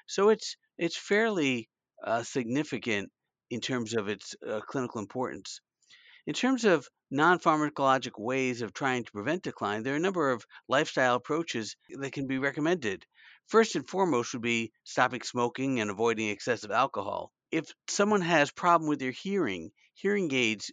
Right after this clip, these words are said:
are strongly recommended because using the hearing aids for hearing loss can help prevent cognitive decline. The data on the benefits of regular physical activity is somewhat mixed, although it certainly has health benefits in general,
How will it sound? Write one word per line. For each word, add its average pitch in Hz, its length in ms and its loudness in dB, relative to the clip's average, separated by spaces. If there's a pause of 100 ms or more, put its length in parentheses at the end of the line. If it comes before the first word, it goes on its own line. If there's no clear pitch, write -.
are 117 380 -2
strongly 151 440 0
recommended 123 600 -4
because 135 400 -2 (260)
using 175 380 0
the 127 100 -4
hearing 127 280 0
aids 104 340 -2 (240)
for 131 100 -6
hearing 120 320 -2
loss 107 220 -2
can 113 160 -8
help 120 240 -2
prevent 110 320 -8
cognitive 104 380 -2
decline. 95 440 -6 (220)
The 156 80 -2
data 240 480 4
on 160 200 2
the 147 60 0
benefits 170 440 -2
of 131 100 -6
regular 151 300 0 (240)
physical 139 340 -2
activity 135 640 -2
is 120 100 -6
somewhat 156 340 -2
mixed, 139 520 -4 (240)
although 143 220 0
it 139 60 -4
certainly 190 340 0
has 131 360 2 (140)
health 151 240 0
benefits 135 400 -2
in 120 120 -4
general, 107 640 0